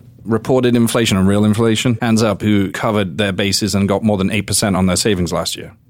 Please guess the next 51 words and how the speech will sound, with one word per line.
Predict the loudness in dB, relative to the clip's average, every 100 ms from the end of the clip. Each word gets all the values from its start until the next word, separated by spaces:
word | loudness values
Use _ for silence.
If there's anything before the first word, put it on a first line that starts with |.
| -14
'Cause | -12
if | -8
you | -4
didn't, | 0 2 0 -2 -12 -20 _
you | -6 -4
lost | -2 -4
purchasing | -4 -4 -6 -10 -10
power. | -12 -14 _
Probably | 0 2 2
lost | 2 2 0 0
seven | 0 2
percent, | 0 -2 -4 -6
whatever | -4 -2 0 -2
it |
is. | -6 -2
And | 0
so | 0
you | 0 0
had | -2
a |
thousand | 0 0 0 0
dollars | 0 0
and |
now | -2 -2
nine | -2 -2 -2
hundred | -2 -4
and | -4
thirty | -2 0
dollars | 0 -2 0
purchasing | -2 -2 -6 -6
power. | -4 -2
So | 0 2
that's | 0 0
the | 0
majority | 2 2 2
of | 2
Americans | 2 2 -2 -8 -18 -18 -8
right | -6 -6
now. | -12 -14 -20 -20 -20 -20 -8
For | -2
our | 0 0 0
existing | 0 0 0 0 0
demographic | 2 0 -2 -4 -4
that | -4
we've | -4 -6
focused | -2 -2 0 -2
on | 0 0
up | -2 -2
until | -2 -2
this | -4
point, | -8 -2 0 0 -2